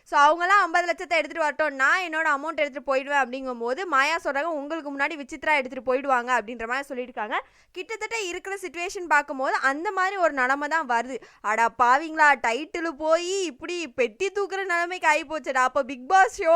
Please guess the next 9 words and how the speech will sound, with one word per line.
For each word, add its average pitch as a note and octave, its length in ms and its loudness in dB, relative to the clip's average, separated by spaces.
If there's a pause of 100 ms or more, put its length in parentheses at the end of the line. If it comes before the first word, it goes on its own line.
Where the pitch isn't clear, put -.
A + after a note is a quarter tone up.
(120)
அப்படின்றது D#4 480 -2
வந்து D4+ 220 -2
அந்த E4+ 180 -2 (100)
பெட்டியோட F#4 540 0
தான் F#4 200 2
அந்த D4+ 340 -2 (340)
ஷோ E4+ 200 8
வந்து E4+ 340 2
முடியப்படுமா D#4+ 500 4